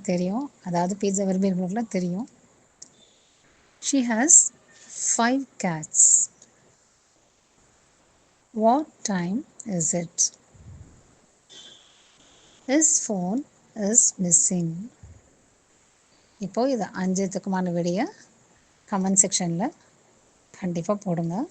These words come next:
இப்போ அட்ஜெக்டிவ் பத்தி நம்ம விரிவா பார்த்திருக்கோம். இது எல்லாமே வந்து தெளிவா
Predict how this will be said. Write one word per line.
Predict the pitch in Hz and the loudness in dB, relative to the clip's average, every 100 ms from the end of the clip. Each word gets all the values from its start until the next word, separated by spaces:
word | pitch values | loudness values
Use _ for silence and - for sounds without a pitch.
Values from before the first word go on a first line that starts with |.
| _ _ _ _ _ _ _ _ - - 220 | _ _ _ _ _ _ _ _ -20 -10 -8
இப்போ | 208 294 226 | -2 0 0
அட்ஜெக்டிவ் | 196 240 233 202 | 0 -4 -4 -4
பத்தி | 196 226 | -4 -6
நம்ம | 196 190 285 254 175 - 185 | -6 -6 -6 -4 -8 -8 -8
விரிவா | 202 214 214 | -4 -4 -4
பார்த்திருக்கோம். | 196 202 196 196 226 | -6 -6 -8 -6 -6
இது | 208 185 | -6 -6
எல்லாமே | 185 202 214 | -6 -6 -6
வந்து | 180 196 208 185 180 175 - | -6 -6 -6 -6 -8 -12 -10
தெளிவா | 196 190 196 | -6 -2 -2